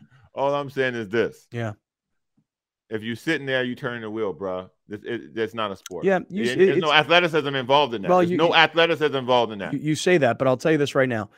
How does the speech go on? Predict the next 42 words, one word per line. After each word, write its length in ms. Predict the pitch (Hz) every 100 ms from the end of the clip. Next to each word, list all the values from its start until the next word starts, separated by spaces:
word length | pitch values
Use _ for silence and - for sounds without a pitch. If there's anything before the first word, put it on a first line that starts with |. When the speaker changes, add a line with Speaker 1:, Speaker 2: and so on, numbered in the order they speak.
| _ _ _
Speaker 2:
Uh, 180 | - 113
many 300 | 120 156 185
years 260 | 175 156 131
ago, 380 | 131 110 107 143
right 220 | 143 185
here 420 | 156 196 147 175 -
on 180 | 143
the 60 | 139
same 280 | - 175 185
channel 320 | - 170 175
that 120 | 151
we 80 | 143
use 360 | 147 156 147 - _
to, 260 | - 139 135
uh, 140 | 131
to 120 | 127 143
broadcast 560 | 143 147 151 156 135
this 140 | 151 165
show, 180 | 135 110
Channel 300 | - 139 127
four 240 | 135 147
San 220 | - 147
Diego, 360 | 143 151 175 196 _ _ _ _
many 320 | 135 165 202 196
years 300 | 175 156 139
ago, 220 | 135 123
Billy 280 | 113 143 143
Ray 140 | 135
and 80 | 131
I 80 | 127
had 80 |
a 40 | 120
T 160 | 113
V 160 | 123 123
show 320 | 117 117 110
called 240 | 101 113 -
Scott 240 | 151 135
and 80 | 135
B 80 | 123
R 180 | 113
T 180 | 107 113
V. 200 | 101 90